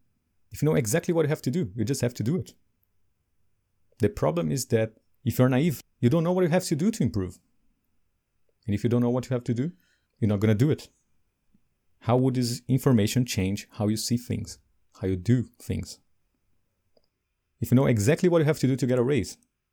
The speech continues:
wouldn't you do it? You know, if I do these three things, I will get a raise. You do it. <laughs> Because you're gonna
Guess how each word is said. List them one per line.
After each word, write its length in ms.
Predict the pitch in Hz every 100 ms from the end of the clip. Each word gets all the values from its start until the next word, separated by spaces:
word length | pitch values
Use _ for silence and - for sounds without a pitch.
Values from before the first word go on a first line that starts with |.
| _ _
wouldn't 240 | 110 123 123
you 60 |
do 200 | 117 165
it? 180 | 123 - _ _ _ _ _ _ _ _ _ _ _ _ _ -
You 100 | 156
know, 220 | 165 - -
if 180 | 117 127
I 60 |
do 360 | 117 123 156 180
these 380 | 165 170 - - -
three 200 | - 165
things, 460 | - 175 180 - -
I 80 | -
will 140 | 131 147
get 160 | 127
a 60 | 131
raise. 340 | 101 92 - _ _ _ _ _ _ _ _ _ _ _ _ _ _
You 80 | 107
do 200 | 120 196
it. 160 | 101 - -
<laughs> 200 | - - _ _ _ _ _ _ - -
Because 180 | 113
you're 60 | 107
gonna 140 | 123